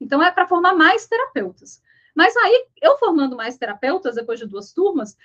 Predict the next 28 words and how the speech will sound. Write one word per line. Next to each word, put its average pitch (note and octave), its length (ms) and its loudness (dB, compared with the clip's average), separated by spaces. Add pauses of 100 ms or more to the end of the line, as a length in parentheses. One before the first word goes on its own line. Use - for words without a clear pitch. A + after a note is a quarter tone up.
(160)
criou F#4 300 2
uma A4+ 300 -6
baita G#4 500 2
demanda C4+ 640 -2 (200)
de E4 260 0
supervisão. G4 760 -4 (480)
Por A#4 240 0
quê? A#3 340 -2
Porque C#4+ 280 -6
tem A4+ 260 -4
muita A4+ 380 -2
su-, F4 280 -10
tem D4 120 -6
muita G#4 260 -4
terapeuta D4 420 -4
que A3+ 120 -16
é - 20 -10
mulher, B3+ 540 2
que C4+ 100 -10
teve A#3+ 160 -8
experiências A#3 560 -12
que - 80 -14
não B3 200 -4
foram C4+ 300 -2
legais A3 680 -2
com C#4+ 240 2
terapeutas B3 640 -4
homens. A3 680 -2